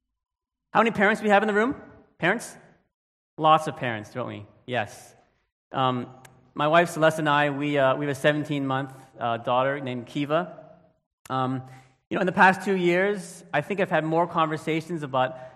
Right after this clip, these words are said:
family planning and raising children than I've had in the combined thirty years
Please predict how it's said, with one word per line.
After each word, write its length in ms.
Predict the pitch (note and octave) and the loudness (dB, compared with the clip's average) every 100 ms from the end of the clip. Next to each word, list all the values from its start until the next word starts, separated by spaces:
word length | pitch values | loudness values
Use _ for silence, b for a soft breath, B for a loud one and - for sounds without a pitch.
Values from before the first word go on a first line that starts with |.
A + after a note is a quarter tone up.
| - | -20
family 460 | - D#3 D3+ D#3 D3+ | -4 2 4 2 0
planning 680 | D#3 D3 D3+ D3+ D3+ D3+ C#3 | 2 2 2 0 -4 -4 -6
and 160 | B2+ | -6
raising 260 | C#3 C#3 C#3 | -6 -6 -8
children 640 | - D3 D3 D3 C#3+ C#3+ | -4 -2 -2 -4 -6 -4
than 100 | C3+ | -2
I've 120 | C#3 | -2
had 220 | D3 D3 D3 | 2 2 2
in 100 | C3+ | -4
the 120 | C3 - | -8 -12
combined 480 | - D3 C#3+ D3+ D#3 | -8 -2 0 2 -2
thirty 360 | D3+ - F3 E3 | -4 0 0 0
years 340 | D#3+ D#3 C#3 | 0 -2 -4